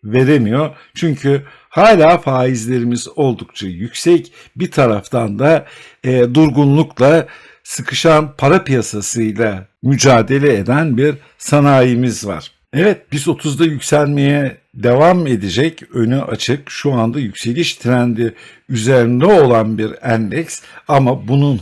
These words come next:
hızı biz yüz kadar, e, olmayacağı kanaatindeyim. Yani, e, bu çıkış oranları, kazanç oranları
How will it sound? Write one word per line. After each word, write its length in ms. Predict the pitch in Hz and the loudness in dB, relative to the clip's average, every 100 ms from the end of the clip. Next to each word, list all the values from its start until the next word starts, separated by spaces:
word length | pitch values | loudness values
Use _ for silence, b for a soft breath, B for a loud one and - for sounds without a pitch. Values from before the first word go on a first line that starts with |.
| - | -2
hızı 440 | 170 107 139 151 b b 107 | -2 0 -2 -2 b b -6
biz 320 | 156 - - | -2 -2 -2
yüz 180 | 160 - | -2 0
kadar, 420 | 113 110 147 165 - b b b | -2 2 2 0 -4 b b b
e, 140 | 139 139 | -2 -2
olmayacağı 720 | - 180 156 113 104 120 165 | 4 4 4 0 0 0 0
kanaatindeyim. 800 | - 117 120 113 - 117 110 85 - B B | 0 -2 -2 -4 -4 -4 -4 -6 -10 B B
Yani, 380 | 160 117 98 82 B B B | 2 2 0 -6 B B B
e, 200 | 131 120 | -4 -2
bu 200 | 143 165 | 2 2
çıkış 480 | - 143 - 214 - 123 | 2 -6 -2 0 -2 -2
oranları, 880 | 143 127 123 107 101 95 101 156 160 B B B B | 2 4 4 2 0 0 0 2 0 B B B B
kazanç 540 | 131 120 170 165 - - | 0 4 4 4 0 -6
oranları 800 | 139 123 110 98 95 98 160 147 | -2 0 0 -2 -4 -2 0 -2